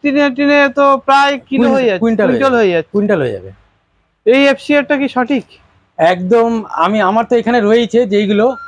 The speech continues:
Speaker 1: হ্যাঁ, এইগুলো।
Speaker 2: এদের এখন চা-, চার মাস ছ দিন বয়স।
Speaker 1: হুম।
Speaker 2: এদের আশি কিলো হয়ে গেছে। আমার মনে হয় না এরা পাঁচ মাস ক্রস করবে।
Speaker 1: পাঁচ মাস ক্রস
Speaker 2: ক্রস
Speaker 1: করবে।
Speaker 2: করবে না। তাও
Speaker 1: এবং
Speaker 2: এই বাচ্চাগুলো একটু
Speaker 1: এবং ক্যাট বাচ্চা ছিল এগুলো।
Speaker 2: এইগুলো সব ক্যাট বাচ্চা ছিল।
Speaker 1: ক্যাট বাচ্চা ছিল।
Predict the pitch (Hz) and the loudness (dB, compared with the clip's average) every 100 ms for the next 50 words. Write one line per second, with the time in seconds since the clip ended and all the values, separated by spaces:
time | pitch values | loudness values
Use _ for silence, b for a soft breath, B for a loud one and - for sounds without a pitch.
0 | - 214 185 147 - - 202 185 165 185 | -2 0 0 -4 -12 -4 -2 -2 0 0
1 | 214 226 214 214 240 240 185 208 185 180 | 2 2 0 0 -2 -2 -4 0 0 0
2 | - 196 208 226 233 254 - - 190 202 | 0 0 2 0 0 0 -4 -8 -2 0
3 | 233 214 170 127 - - _ 196 175 147 | 0 0 0 0 -4 -18 _ -6 -6 -8
4 | _ _ _ 165 196 185 175 214 226 226 | _ _ _ -4 0 0 0 -2 0 2
5 | 202 214 208 202 196 170 196 196 196 208 | 2 2 0 0 0 2 0 0 0 0
6 | 214 214 214 170 170 190 - 160 143 - | 2 0 0 -2 -2 -6 -6 -4 -6 -6
7 | 120 98 - _ _ 208 202 214 202 - | -8 -8 -14 _ _ -2 0 0 -2 0
8 | 196 185 - 185 165 165 160 135 127 220 | 0 0 0 0 0 -2 0 -2 0 2
9 | 277 277 226 226 247 247 240 254 233 - | 2 2 0 0 -2 -2 -2 -4 -4 -8
10 | - 247 277 254 285 302 302 294 - 254 | -2 0 0 0 0 0 2 0 0 -2
11 | 247 226 196 233 254 247 262 - 202 202 | 0 0 2 0 0 -2 -4 -2 -2 0
12 | 196 196 175 123 104 101 _ _ - 254 | -2 -4 -10 -12 -14 -16 _ _ 0 2
13 | 254 247 - 214 - 170 | 4 0 0 -6 -4 -6